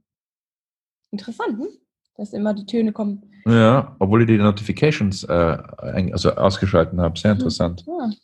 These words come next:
Speaker 1: da möchte
Speaker 2: Hm.
Speaker 1: trotzdem etwas zu dir kommen.
Speaker 2: Ja.
Speaker 1: Also,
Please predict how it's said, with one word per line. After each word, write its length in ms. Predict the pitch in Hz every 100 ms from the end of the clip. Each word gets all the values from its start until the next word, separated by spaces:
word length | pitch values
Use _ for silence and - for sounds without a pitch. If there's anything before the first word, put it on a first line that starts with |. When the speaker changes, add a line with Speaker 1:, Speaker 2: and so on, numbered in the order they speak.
| _
Speaker 1:
da 80 | 214
möchte 240 | 214 226
Speaker 2:
Hm. 140 | 117 107
Speaker 1:
trotzdem 380 | - 285 302 240
etwas 320 | 233 254 254
zu 100 | 254
dir 140 | 240
kommen. 320 | 254 226 214 - _ _ -
Speaker 2:
Ja. 80 | 107
Speaker 1:
Also, 260 | 107 190